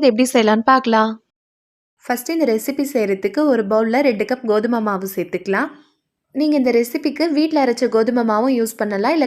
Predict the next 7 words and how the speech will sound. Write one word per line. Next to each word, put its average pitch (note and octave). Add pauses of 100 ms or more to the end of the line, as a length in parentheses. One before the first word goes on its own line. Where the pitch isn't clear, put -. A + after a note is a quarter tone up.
கடையில A#3+
விக்கிற A3+
கோதுமை G#3+
மாவும் A3
யூஸ் G#3+
பண்ணிக்கலாம். F#3 (2000)
இப்போ C#4